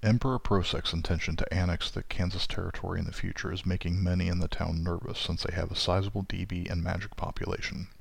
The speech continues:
Their Fort Comanche allies regularly send tribal patrols to the area,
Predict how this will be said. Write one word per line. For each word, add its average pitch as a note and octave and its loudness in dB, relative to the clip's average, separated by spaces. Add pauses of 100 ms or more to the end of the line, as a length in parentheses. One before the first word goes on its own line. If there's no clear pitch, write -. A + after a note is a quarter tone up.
(200)
Their G2+ 2
Fort - 0
Comanche B2+ 2
allies - 0
regularly F2 0
send D#2+ 0
tribal E2 0
patrols - -2
to - -4
the E2+ -2
area, - -6